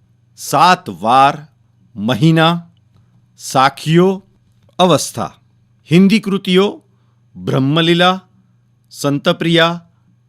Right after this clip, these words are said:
નિરૂપણ. અખો એની સચોટ પંક્તિઓ માટે જાણીતો છે.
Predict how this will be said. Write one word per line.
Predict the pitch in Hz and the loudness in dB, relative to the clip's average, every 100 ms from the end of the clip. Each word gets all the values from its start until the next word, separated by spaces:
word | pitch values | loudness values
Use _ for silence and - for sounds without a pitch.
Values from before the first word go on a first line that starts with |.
| _ 127 | _ 0
નિરૂપણ. | 175 170 101 92 - _ _ _ _ _ 131 | 2 2 0 -8 -14 _ _ _ _ _ -8
અખો | 151 - 180 208 349 _ _ _ _ - | -6 0 2 0 -2 _ _ _ _ -4
એની | 170 160 156 | 0 2 0
સચોટ | - 139 117 151 180 226 - | -2 -2 -2 0 2 2 -2
પંક્તિઓ | - 147 165 170 208 202 190 | -8 -6 -6 -6 -2 0 2
માટે | 180 175 156 | 0 0 -2
જાણીતો | 123 113 107 98 80 | -2 -4 -4 -8 -10
છે. | - | -14